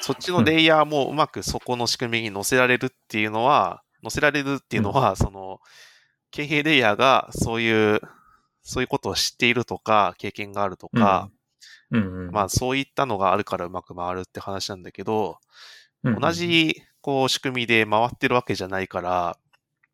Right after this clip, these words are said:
Speaker 2: うんうんうんうん。
Speaker 1: なんというか、いきなりエンジニアからこういうやり方でいきましょうよって言っても、多分、多分ちょっ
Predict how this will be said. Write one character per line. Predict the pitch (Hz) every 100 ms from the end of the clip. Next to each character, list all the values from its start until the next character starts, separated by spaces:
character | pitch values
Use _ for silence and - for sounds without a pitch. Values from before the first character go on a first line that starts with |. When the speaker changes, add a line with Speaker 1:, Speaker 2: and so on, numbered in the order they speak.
| _
Speaker 2:
う | 127
ん |
う |
ん | 107 98
う |
ん | 90 92 90 90
う | 87
ん。 |
Speaker 1:
な | 131
ん |
と | -
い | 98
う |
か、 | - 101
い |
き | - 135
な | 143
り | 135
エ | 135
ン |
ジ | 131
ニ | 135
ア | 127
か | -
ら | 113
こ | - 120
う | 127
い |
う |
や | 131
り | 123
方 | 120 -
で | 113
い | 110
き | 123
ま | 113 110
し | 120
ょ |
う | 98
よ |
っ | 92
て | -
言 |
っ |
て | - 92
も、 | 92
多 | 139
分、 | 107 92 92 _ - - - _
多 | 101
分 | 101
ち |
ょ |
っ | 98